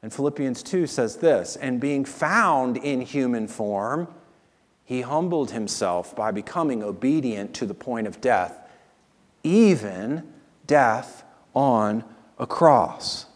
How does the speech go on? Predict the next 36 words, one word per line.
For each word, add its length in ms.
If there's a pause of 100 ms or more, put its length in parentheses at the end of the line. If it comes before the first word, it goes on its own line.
(1400)
Keep 240
in 140
mind 320
the 40
way 160
Paul 300
says 380
this 240
here 180
in 80
Philippians 580
two, 320 (440)
okay? 520 (1300)
The 60
cross 540
was 160
not 300
just 300
any 280
old 200
way 240
to 80
die. 500 (1700)
Jesus 340
did 160
not 240
die 180
of 80
a 40
heart 240
attack. 520 (880)
He 80
didn't 160
die 160
by 160
drowning. 680